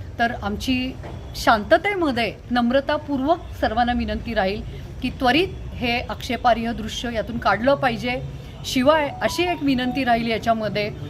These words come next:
की सेन्सॉर बोर्ड आणि आमचे काही ज्येष्ठ लोक, दिग्दर्शक यांच्या समन्वयानं हा चित्रपट प्रदर्शनापूर्वी आम्हाला दाखवला गेला पाहिजे. म्हणजे त्याच्यामध्ये आणखीन काही जर आक्षेपार्ह असेल तर आम्ही ते त्यांना सुचवू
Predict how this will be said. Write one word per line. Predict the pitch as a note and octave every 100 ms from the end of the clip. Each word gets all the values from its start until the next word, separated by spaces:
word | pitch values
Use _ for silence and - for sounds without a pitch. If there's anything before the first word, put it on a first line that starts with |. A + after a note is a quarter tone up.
| - -
की | C4
सेन्सॉर | - A3 G#3 - C#4+ C#4
बोर्ड | A#3+ A#3+ B3 B3+ -
आणि | A3
आमचे | A#3+ G3+ F#3+ -
काही | C#4 C4+
ज्येष्ठ | A#3 A3+ -
लोक, | A#3 G#3+ G3+
दिग्दर्शक | A#3 G3+ A3+ G3 - - A#3+ F3 - - - -
यांच्या | A#3 A3 A3 C4+ C4+ C4+
समन्वयानं | - A#3+ C4+ E4 D#4+ C4+ A#3+ G#3 - - -
हा | - C4+ E4+
चित्रपट | D4+ C#4 B3 - A#3 -
प्रदर्शनापूर्वी | A3+ G#3 C#4 E4+ D#4+ E4+ D#4 B3 C4 -
आम्हाला | G#3+ B3 C4
दाखवला | A#3 - F4 F#4
गेला | D#4 B3
पाहिजे. | A3+ G3 E3 E3+ - - - -
म्हणजे | A3+ C4
त्याच्यामध्ये | G#3+ C4+ C4 C4+ D4
आणखीन | A3+ B3+ F4+ F#4
काही | G4
जर | F4
आक्षेपार्ह | C#4+ A3+ - C4+ C4 A#3+
असेल | G#3+ F#3 C4+
तर | D4+
आम्ही | A3 A#3+
ते | C4+
त्यांना | C#4 C4+
सुचवू | D#4+ D#4 - F#4+